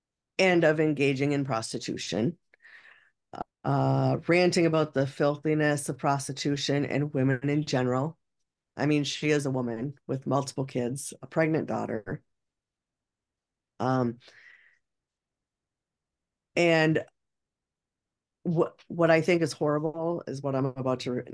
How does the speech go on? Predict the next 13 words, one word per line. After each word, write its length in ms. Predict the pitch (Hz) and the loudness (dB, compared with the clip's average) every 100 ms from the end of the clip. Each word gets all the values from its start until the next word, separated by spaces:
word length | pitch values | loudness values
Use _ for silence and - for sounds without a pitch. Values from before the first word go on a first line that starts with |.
| _ 117 | _ -2
I 80 | |
mean, 140 | 143 143 | 2 2
it's, 320 | 139 - - _ - | 0 -2 -8 _ 0
it's 140 | 185 226 | 4 4
all 140 | 202 | 4
bad, 540 | 139 156 135 104 92 - _ _ _ _ _ _ _ | 4 4 4 -2 -8 -18 _ _ _ _ _ _ _
but 140 | 160 160 | -4 0
there's 240 | 165 156 | 0 0
just 160 | 185 214 | -2 0
some 160 | 185 | 0
things 240 | 196 190 - | 2 0 -2
that 100 | - | -8
s-, 220 | - | -10